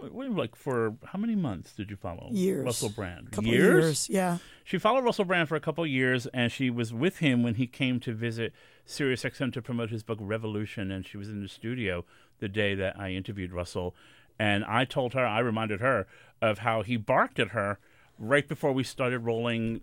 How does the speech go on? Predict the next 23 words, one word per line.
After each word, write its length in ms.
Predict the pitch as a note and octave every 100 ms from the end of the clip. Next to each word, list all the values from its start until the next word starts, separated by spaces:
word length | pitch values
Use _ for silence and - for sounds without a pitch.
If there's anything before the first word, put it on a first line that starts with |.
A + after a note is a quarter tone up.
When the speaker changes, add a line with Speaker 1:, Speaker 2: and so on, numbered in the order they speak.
| G#2
Speaker 1:
tape 320 | F#3 A3+ -
on 80 | G#2+
the 160 | G#2+
interview. 420 | C3 A3+ A2 G2 G#2 - - _
And 200 | A#2+ A#2
I 100 | A#2
thought 280 | - A#2+ - - - - - - _ _ _ _ _ _ _ -
how 480 | - B2+ A#2 F#2 - - _ _ - _ _ _ _ _
odd 320 | D3 G3 D#3+
that 220 | A2 G#2 G2+
was, 340 | F2 D#2 -
because 320 | A2 - A2
it 100 | -
was 140 | A#2 -
such, 320 | C3+ B2 -
it 60 | A2+
was 160 | A2
such 240 | - C3 A2+
a 80 |
personality 800 | - - C3 B2+ A2+ B2+ A#2 F#2
swap. 420 | - - F2+ - - - - -
The 100 | B2
movie 580 | C3+ B3+ C4 G2+ A#1